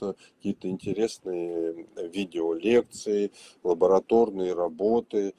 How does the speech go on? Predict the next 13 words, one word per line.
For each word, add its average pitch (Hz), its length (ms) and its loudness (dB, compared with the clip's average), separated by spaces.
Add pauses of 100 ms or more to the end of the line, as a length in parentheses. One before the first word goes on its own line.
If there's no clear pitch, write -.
(260)
э, 90 280 -4
всяческие 87 1160 -6
вещи, 113 420 2
которые 101 500 2
создаются. 95 760 -6 (260)
Ну 160 120 8
и 156 60 10
сами, 139 340 8
сами 123 340 2
приглашаем, 101 840 -4 (360)
э, 87 160 -14
создавайте, 98 720 0
преподаватели, 92 920 -2